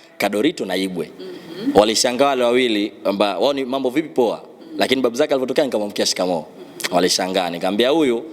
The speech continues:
pengine kuna watu wengi ambao mi labda wamenitengeneza kwa hapa.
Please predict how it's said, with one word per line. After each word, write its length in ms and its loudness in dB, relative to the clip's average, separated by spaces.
pengine 460 2
kuna 160 2
watu 200 0
wengi 160 2
ambao 180 0
mi 120 2
labda 200 -2
wamenitengeneza 680 0
kwa 180 0
hapa. 340 -4